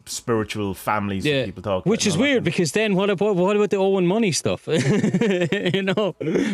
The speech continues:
Speaker 2: like I just said a few
Speaker 1: That,
Speaker 2: minutes
Speaker 1: well,
Speaker 2: ago,
Speaker 1: was that
Speaker 2: you
Speaker 1: just
Speaker 2: know?
Speaker 1: quite, that's, it's the never, never. Yeah, I'm never paying you back. Yeah, next life, mate. Yeah, actually, next
Speaker 2: <laughs>
Speaker 1: eon, I'll have you. Yeah.
Speaker 2: They, they just knew about it. But then again, like, the, the, apparently Celtic society was a bit like, um,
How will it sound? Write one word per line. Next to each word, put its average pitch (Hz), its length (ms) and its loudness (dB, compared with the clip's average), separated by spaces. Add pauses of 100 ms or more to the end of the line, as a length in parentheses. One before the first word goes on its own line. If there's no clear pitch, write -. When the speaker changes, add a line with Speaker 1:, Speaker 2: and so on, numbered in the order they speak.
(100)
Speaker 2:
like 131 140 -2
I 160 60 0
just 143 220 -2
said 156 240 0
a 147 180 -2
few 160 140 -2
Speaker 1:
That, 156 60 0
Speaker 2:
minutes 160 180 0
Speaker 1:
well, 170 100 2
Speaker 2:
ago, 156 100 0
Speaker 1:
was 165 120 2
that 185 140 2
Speaker 2:
you - 60 0
Speaker 1:
just 147 140 2
Speaker 2:
know? 131 60 -2
Speaker 1:
quite, 165 260 0
that's, 151 180 0
it's 123 260 -4
the 143 100 -2
never, 120 360 2
never. 117 240 0
Yeah, 92 140 0
I'm 92 80 0
never 101 220 -2
paying 95 200 -4
you - 100 0
back. - 260 0
Yeah, 214 180 2
next 226 280 0
life, 240 260 2
mate. 202 340 0
Yeah, 165 300 0
actually, 151 300 0
next 139 320 0
Speaker 2:
<laughs> 156 100 0
Speaker 1:
eon, 120 420 2 (160)
I'll 107 120 0
have 113 200 0
you. 202 120 0
Yeah. 185 60 0 (300)
Speaker 2:
They, 180 40 -4 (180)
they 180 140 0
just 151 220 -2
knew 196 160 2
about 170 100 2
it. 165 80 -2
But 254 100 0
then 294 160 2
again, 262 240 0
like, 214 220 -2
the, 247 120 0
the, 233 240 0
apparently 226 580 0 (200)
Celtic 185 320 -2
society 160 480 0
was 135 160 0
a 131 40 0
bit 156 200 -2
like, 139 280 -2
um, 117 320 0